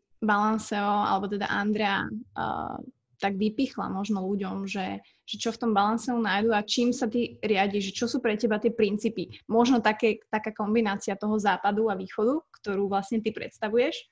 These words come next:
A že čo je takéto gro, ak to vieš tak povedať, v bodoch, že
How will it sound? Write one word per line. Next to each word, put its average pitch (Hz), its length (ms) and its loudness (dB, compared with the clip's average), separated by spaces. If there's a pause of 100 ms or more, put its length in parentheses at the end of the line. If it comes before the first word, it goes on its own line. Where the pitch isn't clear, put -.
(520)
A 202 300 2
že 190 160 -6
čo - 260 0
je 220 140 2
takéto 208 400 -4
gro, 208 480 -4 (840)
ak 208 160 -2
to - 80 -2
vieš 202 240 -2
tak - 160 -10
povedať, 196 560 0 (240)
v 202 80 -4
bodoch, 190 400 -4
že 196 400 -8